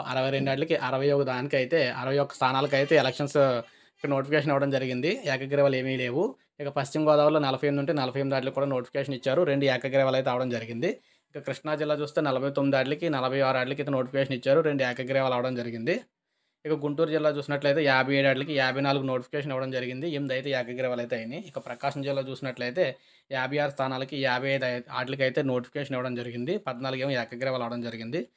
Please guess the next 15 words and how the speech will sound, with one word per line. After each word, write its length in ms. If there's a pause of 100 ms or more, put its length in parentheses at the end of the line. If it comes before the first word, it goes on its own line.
(320)
ఇక 60 (100)
నెల్లూరు 280
జిల్లా 220
చూసినట్లయితే 560
నలభై 300
ఆరు 100
ఆటలకి 280
నలభై 280
ఆరు 160
కూడా 160
నోటిఫికేషన్ 420
ఇచ్చారు, 280
ఇక 60 (100)
పన్నెండు 300
ఏమో 80